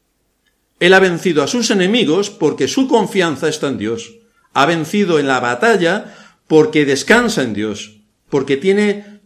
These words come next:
tomada la fe con los recursos que son necesarios para vencer. Por otra parte, fijaos que toda la actividad de David es fruto de una fe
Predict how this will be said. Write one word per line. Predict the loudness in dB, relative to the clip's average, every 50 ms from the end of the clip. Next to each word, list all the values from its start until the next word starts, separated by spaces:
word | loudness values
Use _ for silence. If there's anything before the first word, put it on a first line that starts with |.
| _
tomada | 2 4 4 4 6 6 4 6 6 4 4
la | 4 4 2
fe | 2 4 4 6 6 6 4 0 -6 -10 -14 -20 _ -6
con | -4 -2 -2
los | -2 -4
recursos | -4 -6 -2 -2 -2 -2 -2 -4 -6 -6 -8 -12
que | -8 -8 -8
son | -6 -6 -6
necesarios | -6 -6 -6 -6 -4 -2 -2 -2 -2 -4 -4 -6 -8 -14 -20 _ _ _ _ _ _ _ _ -18 -10
para | -8 -6 -6 -6
vencer. | -8 -10 -12 -10 -10 -12 -12 -12 _ _ _ _ _ _ _ _ _ _ _ _ _ _ _ _ _ -20 -20 _ _ _ _ _ _ _ _ _ _ _ _ _ _ _ _ _ _ _ _ _ _ _ _ _ _ _ _ _ _ _ _ _ _
Por | -10 -8 -8
otra | -6 -6 -8 -8 -6
parte, | -6 -6 -6 -6 -8 -10
fijaos | -10 -10 -12 -8 -8 -6 -6 -6 -8 -10 -14 -20 -20 _ _ _ _ _ _ _ _ _ _ _ _ _ _ _ _ _ _ _ _ _ _ _ _ _ _ _ _ _ _ _ _ _ _ _ _ _ _ _ _ _
que | -10 -8 -8 -8
toda | -10 -14 -10 -6 -6 -4 -4 -4
la | -6 -6
actividad | -8 -10 -14 -14 -12 -12 -10 -8 -8 -8 -8
de | -8 -8
David | -6 -6 -8 -6 -8 -8 -8 -10 -16 -20 _ -10
es | -8 -8 -10
fruto | -10 -10 -10 -8 -6 -4 -4 -4
de | -4 -6
una | -6 -6 -8 -10
fe | -8 -6 -4 -4 -4 -6 -8 -20